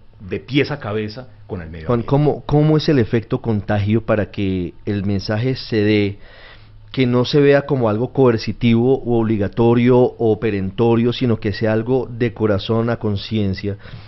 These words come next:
Speaker 2: ¿Y cómo es el efecto contagio para que todos en una producción, cien, ciento cincuenta personas, empiecen a pensar en clave de preservar el medio ambiente, que a veces no pareciera
Speaker 1: Y
Speaker 2: tan fácil?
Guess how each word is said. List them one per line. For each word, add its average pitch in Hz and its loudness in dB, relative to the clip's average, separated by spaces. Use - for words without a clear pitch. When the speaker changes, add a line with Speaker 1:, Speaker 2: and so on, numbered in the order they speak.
Speaker 2:
¿Y 151 2
cómo 160 2
es 196 0
el 202 2
efecto 156 0
contagio 165 2
para 117 0
que 110 -2
todos 160 4
en 117 -2
una 131 2
producción, 123 2
cien, 131 0
ciento 131 -2
cincuenta 113 0
personas, 127 0
empiecen 120 0
a - -2
pensar 107 -2
en 127 2
clave 127 4
de 110 0
preservar 104 2
el 110 2
medio 120 -2
ambiente, 143 -4
que - -4
a - 4
veces 107 0
no 139 2
pareciera 117 0
Speaker 1:
Y 127 -4
Speaker 2:
tan 110 0
fácil? 98 -6